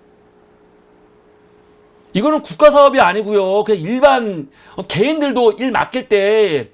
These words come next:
이런 데는 일 안 맡겨요. 일반 회사에서도 맡기겠습니까? 뭐 포트폴리오가 엄청나게 많은 것도 아니고 홈페이지도 뭐 업데이트가 다 중단돼 있-, 중단돼 있더만.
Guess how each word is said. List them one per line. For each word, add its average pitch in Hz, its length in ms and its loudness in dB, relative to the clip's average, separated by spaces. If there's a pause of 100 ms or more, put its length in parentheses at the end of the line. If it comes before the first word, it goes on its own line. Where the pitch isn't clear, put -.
(160)
이런 254 240 -4
데는 269 160 -2
일 220 80 -2
안 151 200 -2
맡겨요. 156 1040 -2 (100)
일반 226 220 -2
회사에서도 214 800 -2 (100)
맡기겠습니까? 262 840 -4 (920)
뭐 190 140 -2
포트폴리오가 277 640 0
엄청나게 262 380 2
많은 220 220 0
것도 220 180 -2
아니고 160 800 -6 (3000)
홈페이지도 302 520 -2
뭐 233 220 2
업데이트가 254 420 -4
다 233 80 -6
중단돼 247 380 -2
있-, - 160 -12
중단돼 254 360 -4
있더만. 165 760 -4